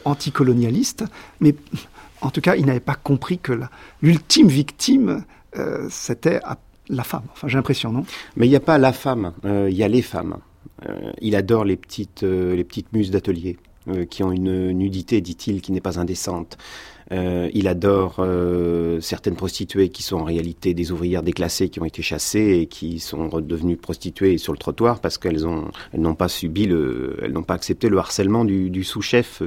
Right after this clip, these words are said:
Speaker 2: qui gonfle les joues. Euh, en revanche, il est vrai qu'il n'accepte pas, qu'il ne supporte pas les, certaines bourgeoises, oui.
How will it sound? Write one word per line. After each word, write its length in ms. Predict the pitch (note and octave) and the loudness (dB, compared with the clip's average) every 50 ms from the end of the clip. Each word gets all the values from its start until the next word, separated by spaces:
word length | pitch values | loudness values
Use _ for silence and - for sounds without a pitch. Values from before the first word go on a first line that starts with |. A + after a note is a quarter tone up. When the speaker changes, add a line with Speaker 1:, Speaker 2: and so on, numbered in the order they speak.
| - | -6
Speaker 2:
qui 100 | - - | -6 -6
gonfle 320 | G2 - A2 G#2+ G2 - A#2 | -2 0 0 0 2 2 2
les 140 | A#2+ C3+ B2+ | 2 2 4
joues. 200 | C#3+ D#3 C3 B2+ - - - - - - - - - - - - - - | 2 2 0 0 -2 -10 -16 -16 -16 -16 -16 -18 -18 -20 -20 -12 -4 0
Euh, 380 | G#2+ G#2 G2+ G2 G2 F#2 E2+ - | 2 4 4 4 4 4 2 2
en 100 | - B2+ | 2 2
revanche, 500 | A#2 G2 G2+ F2 A2 C3 D#3 D3 - - | 4 4 4 4 6 4 4 4 2 0
il 160 | G#2+ G#2+ F#2+ F#2 | 0 2 2 2
est 40 | |
vrai 180 | F2 A2+ D3+ D#3 | 4 4 2 2
qu'il 340 | - - - A#2+ A2 G#2 G#2 | 2 2 2 4 4 6 6
n'accepte 560 | A2 A2+ G#2 - - - G#2 - - - F2+ | 4 4 2 0 0 0 0 0 0 -2 -2
pas, 260 | D#2+ - C3 C#3+ D#3+ | 0 2 2 2 2
qu'il 200 | D3+ - A#2+ G#2 | 2 0 0 2
ne 80 | G2 F2+ | 2 2
supporte 460 | - - C#3+ - A#2+ G#2+ - - F2+ | 2 0 -2 0 0 -2 -2 -4 -4
pas 260 | - - C3 C#3+ C#3+ | 0 2 2 4 4
les, 240 | A#2 G#2 G#2 G2+ F#2 | 4 4 4 4 2
certaines 360 | - - A2+ - - B2 A#2 | 2 -2 -4 -2 0 0 0
bourgeoises, 460 | G#2 A2+ A2+ A#2+ D3 D3 C3 G#2+ F#2+ G2 | 0 -2 -2 -2 -2 -2 -2 -4 -4 -4
oui. 200 | A#2+ C3+ B2+ | -2 -4 -4